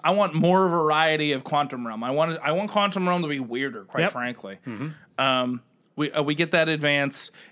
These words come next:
Speaker 1: and we see Cassie and her dad work together in a way, uh, like, work together in a way that, like, they are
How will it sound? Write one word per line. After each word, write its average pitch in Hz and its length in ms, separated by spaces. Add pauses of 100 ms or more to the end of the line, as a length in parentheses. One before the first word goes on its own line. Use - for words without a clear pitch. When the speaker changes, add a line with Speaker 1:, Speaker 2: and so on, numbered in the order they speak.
(120)
Speaker 1:
and 175 260
we 160 160
see 165 760 (460)
Cassie 160 800
and 135 360
her 147 160 (140)
dad 123 540 (300)
work 135 340
together 127 580
in 123 140
a 123 80
way, 117 580 (560)
uh, 120 380 (920)
like, 131 240
work 151 160
together 147 320
in 135 80
a 135 40
way 131 160
that, 131 200
like, 117 340 (160)
they 135 500
are 123 520